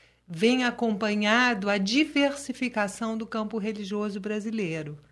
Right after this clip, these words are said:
que os dados do último censo mostram um decréscimo do catolicismo e, eh, esse decréscimo abre espaço para outras religiões, notadamente para um aumento dos evangélicos neopentecostais,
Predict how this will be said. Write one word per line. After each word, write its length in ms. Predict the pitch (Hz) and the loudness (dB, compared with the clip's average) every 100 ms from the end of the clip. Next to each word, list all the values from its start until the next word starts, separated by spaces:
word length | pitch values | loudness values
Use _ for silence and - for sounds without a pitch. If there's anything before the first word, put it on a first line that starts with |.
| _ _ _ _ | _ _ _ _
que 760 | - 208 208 220 233 233 233 226 | -8 0 2 2 2 0 0 -2
os 240 | 214 208 190 | -2 -4 -2
dados 400 | 180 165 175 175 | 0 0 -2 -4
do 120 | 185 | -2
último 360 | 180 - 202 202 | -2 -4 -4 -4
censo 600 | - 214 208 220 220 226 | -2 0 0 -2 -2 -2
mostram 800 | 214 196 202 196 - 226 233 226 - - _ - | 2 2 2 0 -2 0 0 -4 -12 -20 _ -4
um 240 | 208 208 | 0 0
decréscimo 1040 | 196 196 196 - 220 220 202 196 - 190 190 | 0 -2 -2 2 6 6 4 2 -2 -2 -2
do 140 | 175 | -4
catolicismo 1200 | 180 175 185 180 170 - 180 175 185 202 247 302 - _ _ _ _ _ _ _ - | -4 -4 -6 -8 -8 -6 -4 -2 0 0 0 -2 -10 _ _ _ _ _ _ _ -6
e, 640 | 202 208 220 240 262 247 | -2 0 2 2 2 0
eh, 760 | 190 190 190 185 180 175 170 175 | 2 2 4 2 0 -2 -4 0
esse 260 | 202 220 220 | 2 2 2
decréscimo 680 | 208 208 214 202 208 233 214 | -2 0 0 0 0 0 4
abre 240 | 208 220 | 4 2
espaço 600 | 190 - 208 208 220 - | -4 0 4 6 4 0
para 200 | 220 202 | 0 2
outras 520 | 202 226 285 285 240 | 4 4 4 2 -2
religiões, 520 | 208 208 196 190 220 220 | 0 -2 0 2 2 2
notadamente 1200 | 220 277 294 294 226 208 202 190 185 208 208 - | 4 4 4 2 0 0 0 2 0 -2 -4 -10
para 480 | - 202 196 214 220 | 0 4 4 4 2
um 120 | 220 | 2
aumento 760 | 214 208 202 208 220 208 226 226 | 0 0 -2 -2 -2 -4 -6 -6
dos 340 | 190 214 208 | -6 -6 -4
evangélicos 880 | 220 220 214 202 196 208 214 208 208 | -2 -2 -2 0 2 0 -2 -6 -4
neopentecostais, 1300 | 208 202 202 220 196 208 - 202 - 175 175 196 214 | -2 -2 -2 -2 -4 -6 -6 -4 2 2 2 0 -2